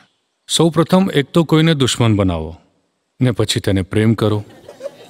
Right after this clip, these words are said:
બહુ અઘરું છે આ. શું આ અઘરું ના કહેવાય? જો તેને તમારો શત્રુ નહીં બનાવો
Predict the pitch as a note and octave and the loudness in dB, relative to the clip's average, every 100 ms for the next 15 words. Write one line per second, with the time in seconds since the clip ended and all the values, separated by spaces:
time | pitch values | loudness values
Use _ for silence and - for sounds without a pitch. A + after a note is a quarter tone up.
0 | - - - - - - - C#3 E3+ D#3+ | -20 -20 -20 -20 -20 -20 -6 0 4 4
1 | A#2+ D3+ G#3 - G2 E2+ F2 - _ _ | 4 2 2 0 -2 -4 -12 -20 _ _
2 | _ _ _ _ _ _ _ _ _ _ | _ _ _ _ _ _ _ _ _ _
3 | _ _ _ _ _ - B2 A2 G2 G#2 | _ _ _ _ _ -4 0 2 2 0
4 | A2+ A2+ C3 C#3+ D3+ E3+ G#3 _ _ _ | 2 2 2 0 0 -2 -6 _ _ _
5 | _ _ _ _ _ _ _ _ - C3 | _ _ _ _ _ _ _ _ -4 -2
6 | A#2+ A2+ C#3 C#3 C3+ D#3+ - A#2 C#3+ E3 | 0 2 2 2 2 2 2 -2 0 2
7 | C#3+ B2+ F#2+ F2 | 2 2 0 0